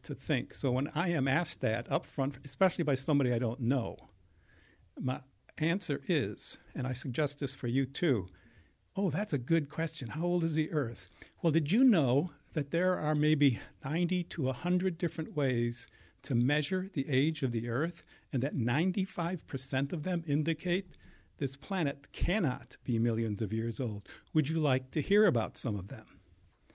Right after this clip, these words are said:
Then you can get a discussion, because if you just blurt out your answer, and if you're,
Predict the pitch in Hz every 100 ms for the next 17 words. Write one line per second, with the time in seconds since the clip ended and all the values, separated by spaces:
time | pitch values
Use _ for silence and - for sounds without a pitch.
0 | - - 135 131 175 226 185 156 139 135
1 | 120 123 - 208 - 127 - - - 156
2 | 120 123 160 214 185 - 160 156 151 151
3 | - 131 - 156 185 - 123 143 143 143
4 | 151 135 123